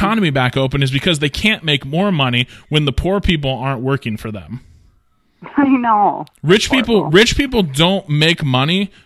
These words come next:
Speaker 1: by working anymore. They get rich off of poor people working for them.
Speaker 2: Mm-hmm. Oh, yeah.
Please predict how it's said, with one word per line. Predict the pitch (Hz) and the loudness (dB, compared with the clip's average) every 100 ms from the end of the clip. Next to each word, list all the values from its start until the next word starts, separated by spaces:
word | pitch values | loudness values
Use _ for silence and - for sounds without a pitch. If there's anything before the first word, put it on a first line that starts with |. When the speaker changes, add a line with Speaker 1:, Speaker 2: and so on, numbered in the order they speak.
| - | 0
Speaker 1:
by | 139 | 2
working | 131 127 160 196 | 2 0 0 2
anymore. | 190 202 190 196 214 - - - | 2 2 0 -2 -4 -8 -18 0
They | 151 202 | 2 4
get | 233 165 | 2 2
rich | 175 170 | 0 0
off | 151 135 | -4 -4
of | 123 | -6
poor | - 170 180 | -4 -2 0
people | 175 139 127 | 0 0 -4
working | 123 139 135 123 | -2 -2 -2 -4
for | - 127 113 | -4 -4 -6
them. | 95 55 - - - - _ _ _ _ - | -8 -14 -14 -16 -20 -20 _ _ _ _ -6
Speaker 2:
Mm-hmm. | 175 185 165 175 226 285 - - | -2 -2 0 0 0 -2 -6 -2
Oh, | 262 - | -2 -2
yeah. | 127 127 139 | -4 -2 -4